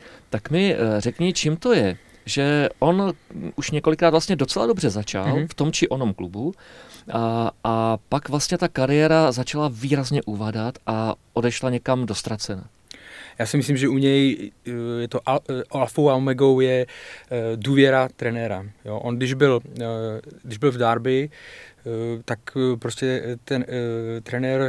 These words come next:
Speaker 2: eh, Robert mluvil o tom i do novin, že prostě okolo něj se musí opravdu, eh,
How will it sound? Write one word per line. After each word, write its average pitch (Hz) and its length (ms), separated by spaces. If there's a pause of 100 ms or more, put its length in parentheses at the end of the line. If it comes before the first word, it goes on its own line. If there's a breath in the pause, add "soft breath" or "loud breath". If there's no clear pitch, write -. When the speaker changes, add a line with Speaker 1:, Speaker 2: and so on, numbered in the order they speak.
Speaker 2:
eh, 120 300
Robert 123 260 (220)
mluvil 135 420
o 135 80
tom 139 140
i 135 80
do 127 100
novin, 120 260
že 120 100
prostě - 320
okolo 143 320
něj 143 140
se 147 120
musí 139 240
opravdu, 131 640 (380 loud breath)
eh, 117 40